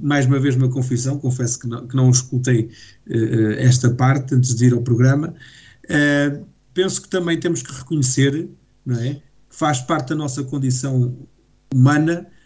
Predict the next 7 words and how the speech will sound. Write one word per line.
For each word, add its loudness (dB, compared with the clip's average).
eh, -8
eh, -4
cometer 0
erros, 0
não -10
é? -6
Eh, 0